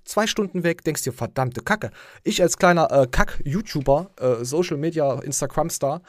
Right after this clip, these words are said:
zukünftiger, äh, nee, zukünftiger YouTuber-Star, Star und Astronaut, äh, ich denk mir schon, "Was verbringe ich denn da für eine krasse Zeit da, da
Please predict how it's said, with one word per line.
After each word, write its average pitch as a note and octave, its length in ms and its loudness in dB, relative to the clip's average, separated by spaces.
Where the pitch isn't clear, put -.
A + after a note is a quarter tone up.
zukünftiger, D3 720 0
äh, - 40 -14
nee, A2 260 -6
zukünftiger E3+ 460 -2
YouTuber-Star, C#3 840 -6
Star C#3+ 360 0
und D#3 220 -4
Astronaut, C3+ 600 -2
äh, A#2 240 -2
ich - 260 -4
denk D#3 160 2
mir E3 80 2
schon, B2 140 -2
"Was A#2+ 120 0
verbringe - 320 -2
ich C3 100 -4
denn A#2+ 100 -2
da G#2+ 100 -2
für - 120 -8
eine F#2+ 120 -6
krasse - 300 -4
Zeit F#3 300 2
da, B2 240 2
da G#2 300 0